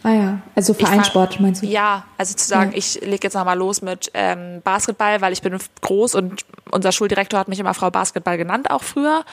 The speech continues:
Speaker 1: Ja, was ich auch
Speaker 2: Äh,
Speaker 1: mal, haben wir schon mal erzählt, glaube ich, finde ich
Speaker 2: haben wir
Speaker 1: gar
Speaker 2: schon
Speaker 1: nicht,
Speaker 2: mal erzählt.
Speaker 1: gar nicht okay.
Speaker 2: Ja.
Speaker 1: Ja.
Speaker 2: Ja, genau. Also das ist also, d-, das finde ich schwierig, sich dann in so ein Team zu integrieren, das bereits besteht.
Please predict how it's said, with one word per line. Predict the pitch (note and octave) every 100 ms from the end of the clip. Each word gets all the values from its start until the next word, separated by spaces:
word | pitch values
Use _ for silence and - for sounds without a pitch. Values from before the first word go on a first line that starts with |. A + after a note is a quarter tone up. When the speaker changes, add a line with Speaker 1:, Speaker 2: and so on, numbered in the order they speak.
| - G#3+
Speaker 1:
Ja, | F#3+
was | G3 -
ich | -
auch | A#3
Speaker 2:
Äh, | G#3+
Speaker 1:
mal, | G3+ F#3+ - F#3+
haben | G#3
wir | G#3
schon | A3
mal | G#3+
erzählt, | - A3+
glaube | A3+ A3+
ich, | A3+
finde | G#3 F#3+
ich |
Speaker 2:
haben | G3+
wir | G3
Speaker 1:
gar |
Speaker 2:
schon | G3+
Speaker 1:
nicht, | -
Speaker 2:
mal | -
erzählt. | - - -
Speaker 1:
gar | G#3 G#3
nicht | G#3
okay. | - A#3 B3 -
Speaker 2:
Ja. | A#3+ A#3+
Speaker 1:
Ja. | E4 - - - - -
Speaker 2:
Ja, | F#3 - - - - - -
genau. | G3+ G#3 G#3
Also | G3 F#3+
das | G3+ G#3
ist | G3
also, | G#3 G3 G3
d-, | - G#3 - - - _
das | G3+ G3 -
finde | - C4+
ich | -
schwierig, | C4+ C4+ -
sich | -
dann | G#3+
in | G#3+
so | G#3+
ein | G#3+
Team | A#3+ B3+ A#3+
zu | -
integrieren, | - A3 G#3 A3 A3+
das | G#3+
bereits | - G3 G3
besteht. | G3 - F3+ D3+